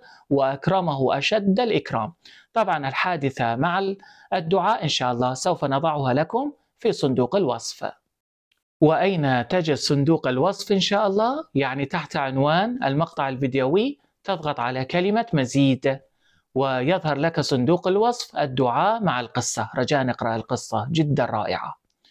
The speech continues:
واقرأ الكلمات في هذا الدعاء، دعاء العبرات، وسوف ترى نفسك تنتقل من مكان إلى مكان، من حال إلى حال،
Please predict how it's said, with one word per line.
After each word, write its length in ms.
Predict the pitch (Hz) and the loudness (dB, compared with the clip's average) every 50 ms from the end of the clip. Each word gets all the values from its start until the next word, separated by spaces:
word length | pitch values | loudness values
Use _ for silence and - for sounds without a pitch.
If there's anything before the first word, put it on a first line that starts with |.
| _ _ _ _ _ _ _ - | _ _ _ _ _ _ _ 0
واقرأ 420 | 139 180 170 - - 135 127 123 | 0 0 0 0 -2 -2 -2 -2
الكلمات 600 | 120 113 - 147 127 123 123 135 151 143 135 - | -4 -2 0 0 2 2 2 2 2 0 -2 -2
في 160 | - - 117 | -4 -2 -2
هذا 200 | 139 147 131 139 | 0 0 0 0
الدعاء، 360 | 127 - - 131 127 147 160 | 0 0 0 0 2 0 0
دعاء 260 | 156 147 131 131 135 131 | 0 0 0 0 0 -2
العبرات، 640 | 120 110 120 113 120 123 143 185 226 247 - - - _ - - _ _ _ - | -2 -2 -2 -2 -2 0 0 0 -2 -2 -6 -14 -20 _ -20 -20 _ _ _ -4
وسوف 600 | 117 - - - 180 185 185 165 143 - - 165 160 160 160 160 160 - - _ _ _ _ _ _ _ _ _ _ _ _ | -4 -4 -2 -2 -2 -2 0 -2 -4 -4 -2 0 2 2 2 0 -2 -4 -8 _ _ _ _ _ _ _ _ _ _ _ _
ترى 300 | - 175 170 160 143 135 | -2 0 0 0 0 0
نفسك 380 | 135 160 165 - - 147 139 - | 0 0 -2 -2 -2 -4 -2 0
تنتقل 720 | 139 127 - 165 160 151 - 139 131 - 127 113 107 - _ _ _ _ _ _ - | 0 0 0 0 0 0 -2 -2 -2 0 0 -2 -2 -4 _ _ _ _ _ _ 0
من 240 | 147 156 151 147 147 | 2 2 4 4 2
مكان 480 | 135 131 - - 175 180 190 196 202 | 0 0 0 0 2 2 2 2 2
إلى 420 | 214 226 233 - 139 131 123 113 113 | 0 0 0 0 0 0 0 0 0
مكان، 400 | 113 113 113 - 139 117 117 131 | 0 -2 -2 -2 -2 -2 0 2
من 180 | 143 151 151 | 2 2 0
حال 340 | - - - 220 208 190 165 | 0 -2 -2 -2 -2 0 0
إلى 340 | 135 120 95 120 123 117 110 | 0 0 2 2 0 0 0
حال، 380 | - - - 131 117 104 90 | -2 -4 -2 -2 -2 -4 -6